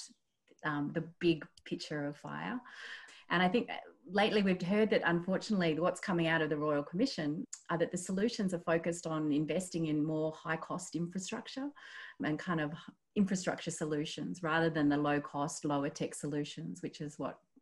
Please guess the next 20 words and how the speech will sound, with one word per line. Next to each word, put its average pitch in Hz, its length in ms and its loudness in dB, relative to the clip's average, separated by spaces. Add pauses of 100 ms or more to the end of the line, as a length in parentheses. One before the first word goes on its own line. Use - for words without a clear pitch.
(140)
um, 170 380 -6 (460)
Robert 156 220 -4
Glasser 185 280 -2
mentioned 151 360 -2
in 156 100 -4
the 160 80 -6
first 151 320 -2
episode, 143 520 -6
you 160 60 -4
know, 160 120 -4
and 160 180 -2
localized 156 640 0
community 156 400 0
solutions, 156 800 -2 (320)
this 170 300 -2 (140)
effort 170 300 2
to 165 120 -4
reframe 156 600 0
the 151 80 0
conversation, 151 1120 -2